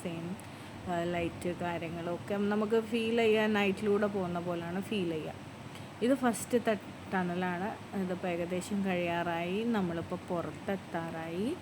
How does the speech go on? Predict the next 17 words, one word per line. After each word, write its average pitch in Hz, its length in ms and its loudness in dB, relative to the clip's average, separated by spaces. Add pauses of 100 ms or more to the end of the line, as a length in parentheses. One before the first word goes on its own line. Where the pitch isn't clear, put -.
(580)
അത് 208 240 4
കഴിഞ്ഞിട്ട് 220 800 4
ഒരു 233 300 4
ടണലും 214 400 4
കൂടി 208 160 4
വരുന്നുണ്ട്, 185 480 -2
കണ്ടോ, 190 320 2 (300)
ഇത് 202 160 -2
പുറത്തെത്തി. 196 720 -2 (920)
പുറത്തെത്തി 247 640 2
കുറച്ചും 277 520 0
കൂടി 311 180 2
ഒന്ന് 349 220 4
ഓടിക്കഴിഞ്ഞാൽ 247 1120 4 (280)
സെക്കൻഡ് 233 580 2
ടണൽ 165 320 0
വരുന്നുണ്ട്. 160 800 -4